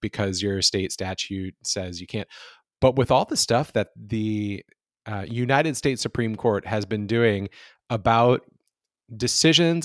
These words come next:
about voting being, uh, delegated to the states, being things that are within the l-, state legislature's, uh, boundaries of authority, like, in that situation, I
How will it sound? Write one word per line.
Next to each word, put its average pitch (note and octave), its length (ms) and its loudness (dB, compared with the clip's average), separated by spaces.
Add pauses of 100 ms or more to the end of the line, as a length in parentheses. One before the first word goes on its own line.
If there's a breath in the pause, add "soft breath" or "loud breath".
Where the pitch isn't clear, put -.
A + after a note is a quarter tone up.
about G#2+ 540 2
voting G2+ 800 4
being, G2+ 640 0 (220)
uh, F#2+ 300 -6
delegated G#2+ 600 4
to - 80 0
the G2 100 -2
states, F2+ 280 2
being G#2 240 2
things A#2 240 2
that G#2+ 140 4
are G2+ 280 2
within A#2 500 4
the G#2+ 100 4
l-, G2+ 240 -4
state A2+ 400 4
legislature's, G#2 1000 2 (560 loud breath)
uh, F#2+ 160 -10 (920)
boundaries B2 720 2
of A2 200 -4
authority, A2+ 440 0
like, G2+ 180 -6 (360 loud breath)
in B2+ 120 0
that C#3+ 220 0
situation, A2 600 4 (220)
I - 60 -8